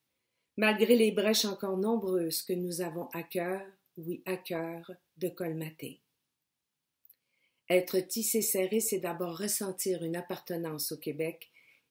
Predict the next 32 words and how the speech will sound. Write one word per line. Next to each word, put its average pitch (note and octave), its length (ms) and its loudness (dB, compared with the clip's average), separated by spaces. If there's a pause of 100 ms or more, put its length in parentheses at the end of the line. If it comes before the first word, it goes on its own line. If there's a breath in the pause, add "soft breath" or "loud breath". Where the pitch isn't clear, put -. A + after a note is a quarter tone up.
et E3+ 100 -4
partager D#3+ 800 -6 (420)
notre D#3+ 300 -8
humanité. D3+ 680 -8 (1600)
Nous A#3+ 120 8
sommes C#4+ 260 6
un C4 100 8
peuple D4 260 0
qui A3+ 140 -2
participe C4 680 -2
à G3+ 100 0
une G3 180 4
ouverture A3+ 680 0
sur F3 260 -4
le F3+ 120 -2
monde, D3+ 520 -4 (480)
à - 80 2
cet A3+ 240 4
accueil G#3+ 400 2
tolérant A3 600 4
et F#3+ 100 6
généreux F#3 600 2
envers F#3+ 440 -2
tous C4 140 -2
ceux B3+ 280 2
qui A3+ 160 -8
sont G3+ 260 -2
venus G#3 360 0
ici G#3 460 -2
trouver F#3+ 360 -4
un F3+ 160 -2
refuge E3 760 -6